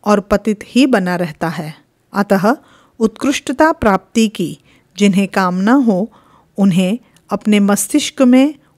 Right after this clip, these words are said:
उन्हीं विचारों को स्थान देना चाहिए, जिससे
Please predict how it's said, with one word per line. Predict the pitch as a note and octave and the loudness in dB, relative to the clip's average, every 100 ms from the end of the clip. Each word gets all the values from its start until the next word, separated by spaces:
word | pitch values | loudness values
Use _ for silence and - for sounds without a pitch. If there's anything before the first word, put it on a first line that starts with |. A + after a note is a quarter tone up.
| _ | _
उन्हीं | A#3 A#3 E4+ | 0 2 2
विचारों | C#4+ A3 A3 G#3+ A3+ | 0 2 2 4 0
को | A3+ B3 | 0 -2
स्थान | - - F#3+ F#3 | -2 -2 0 0
देना | F3 D#3+ E3 | 0 -2 -4
चाहिए, | E3 G3+ F3 G#3 A#3 - _ _ _ _ | -2 0 0 0 0 -2 _ _ _ _
जिससे | F3 G#3 - G3+ F#3+ | 0 0 0 0 -2